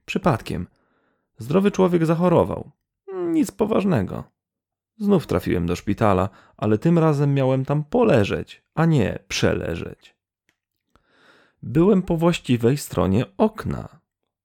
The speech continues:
Łucja odbywała praktykę studencką na oddziale, na którym się znalazłem. Przyszła, by zebrać wywiad i mnie zbadać. Nie była taka jak dawniej,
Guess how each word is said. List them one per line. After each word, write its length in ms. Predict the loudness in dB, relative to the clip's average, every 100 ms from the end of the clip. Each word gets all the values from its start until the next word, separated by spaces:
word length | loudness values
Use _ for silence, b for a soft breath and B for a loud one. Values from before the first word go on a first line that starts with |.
| _ -4
Łucja 560 | 2 2 2 0 0
odbywała 500 | 0 0 0 0 0
praktykę 500 | 0 -4 -4 -6 -4
studencką 560 | -4 0 2 0 0 0
na 120 | 0
oddziale, 440 | -2 -2 0 0 -2 b b
na 140 | -4 -2
którym 320 | -2 -2 -2
się 160 | -4
znalazłem. 760 | -2 0 2 0 -2 -8 -10 -12 _ _ _ _ -16
Przyszła, 680 | -4 -2 0 0 0 -2 -6 -8
by 180 | -4 0
zebrać 400 | 2 2 0 2
wywiad 480 | 0 2 0 -2 -4
i 100 | 0
mnie 200 | 2 2
zbadać. 640 | 0 -2 -2 -2 -4 -8 _ _ _ _ _ _ _ _ _ _ _ _ _ _ _ _ _ _ _ -4
Nie 260 | 0 0
była 260 | 2 2 0
taka 240 | -4 -6
jak 160 | -6 -6
dawniej, 520 | -8 -8 -12 -20 -20